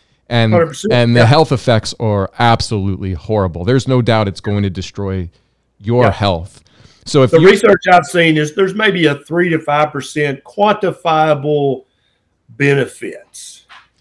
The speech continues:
Speaker 2: And that's compared to placebo. That's not compared to another, right? That's compared to just a sugar pill. Uh, but, uh, re-, keep in mind, all the S S R I, all the medi-, the mental health drugs,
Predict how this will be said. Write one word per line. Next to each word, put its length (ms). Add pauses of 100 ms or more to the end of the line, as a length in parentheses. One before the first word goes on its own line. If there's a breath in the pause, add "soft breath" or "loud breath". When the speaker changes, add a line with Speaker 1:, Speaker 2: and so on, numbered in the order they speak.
(320)
Speaker 2:
And 140
that's 220
compared 460
to 140
placebo. 680
That's 220
not 180
compared 640
to 160
another, 720 (260)
right? 360
That's 440
compared 440
to 60
just 360
a 40
sugar 260
pill. 380 (500 soft breath)
Uh, 380
but, 380
uh, 100 (220)
re-, 280
keep 200
in 120
mind, 280
all 360
the 140
S 200
S 180
R 180
I, 240
all 280
the 100
medi-, 440
the 160
mental 400
health 340
drugs, 560